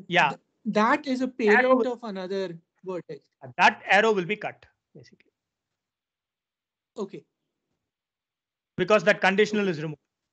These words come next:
Speaker 1: That arrow will be there only if the conditional is there, right? And that conditional is
Speaker 2: Got it.
Speaker 1: removed, and you're replacing that
Speaker 2: Hmm.
Speaker 1: value by this specific fixed number that you're forcing.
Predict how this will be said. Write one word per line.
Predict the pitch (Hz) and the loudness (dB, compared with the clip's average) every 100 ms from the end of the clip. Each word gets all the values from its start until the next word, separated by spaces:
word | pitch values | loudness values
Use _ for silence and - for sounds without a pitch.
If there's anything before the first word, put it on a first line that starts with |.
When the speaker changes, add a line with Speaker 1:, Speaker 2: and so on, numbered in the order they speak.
| _ _ _ | _ _ _
Speaker 1:
That | 180 185 | -2 2
arrow | 214 247 | 6 6
will | 226 | 4
be | 226 | 0
there | 202 220 | 2 2
only | 208 208 | 2 -4
if | 180 | -6
the | 190 | -6
conditional | 185 180 180 185 160 | -4 -4 -6 -8 -8
is | 131 | -12
there, | 127 127 _ _ _ _ | -18 -20 _ _ _ _
right? | 175 180 _ _ _ _ _ _ - | -20 -20 _ _ _ _ _ _ -2
And | 170 175 | -2 0
that | 175 - | -4 -4
conditional | 180 202 214 214 | -2 -2 -2 0
is | 202 151 | 0 -2
Speaker 2:
Got | |
it. | 170 | -4
Speaker 1:
removed, | 160 151 - _ _ _ _ - | -6 -8 -14 _ _ _ _ -4
and | 175 180 | -2 0
you're | 175 | -2
replacing | 208 196 226 220 226 214 143 | -2 -2 -2 0 -2 -4 2
that | 190 | 2
Speaker 2:
Hmm. | 202 | 2
Speaker 1:
value | 180 196 208 175 208 269 | 0 0 0 -4 -12 -10
by | 165 180 190 | -2 0 0
this | 160 180 170 | -4 -8 -10
specific | - - 190 226 214 208 - | -14 -8 -6 -6 -4 -6 -6
fixed | - 208 - | -6 -8 -6
number | 190 202 202 165 233 277 | -2 0 -2 -6 -8 -6
that | 185 156 | -6 -4
you're | 156 | -6
forcing. | - 131 - - | -8 -16 -18 -20